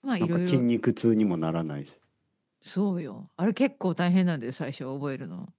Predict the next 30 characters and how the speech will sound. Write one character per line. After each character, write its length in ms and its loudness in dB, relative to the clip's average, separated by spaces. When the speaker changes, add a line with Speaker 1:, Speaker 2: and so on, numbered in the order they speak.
Speaker 2:
そ 180 0
う 80 2
な 100 -4
ん 80 -10
で 80 -10
し 120 -12
ょ 340 -12
う？ 20 -14
Speaker 1:
う 40 -10
ん、 40 -6
う 40 -6
ん。 720 -4
い 60 -6
っ 20 -10
ぱ 120 0
い 80 0
こ 100 -8
け 140 -4
ま 120 -2
し 80 -10
た 140 -16
よ。 180 -16
Speaker 2:
ね 440 4
え。 60 -18
ま 140 6
あ、 120 0
Speaker 1:
う 40 -10
ん。 160 -6
Speaker 2:
び 80 8
ょ-、 100 8